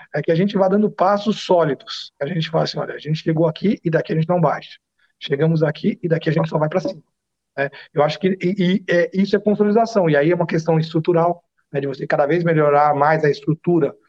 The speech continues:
da, física mesmo, do, de espaço, de local de treino. É uma questão, é,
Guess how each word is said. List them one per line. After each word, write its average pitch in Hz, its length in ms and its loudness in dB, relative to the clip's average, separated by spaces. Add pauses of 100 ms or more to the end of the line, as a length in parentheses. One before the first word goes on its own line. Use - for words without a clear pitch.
(340)
da, 151 200 -6 (640)
física 175 480 0
mesmo, 151 280 0
do, 135 100 -6
de 131 260 -10
espaço, 151 720 0
de 135 160 -6
local 135 340 -4
de 135 120 -6
treino. 156 300 0 (360)
É 160 80 2
uma 170 140 2
questão, 165 520 2 (280)
é, 147 360 2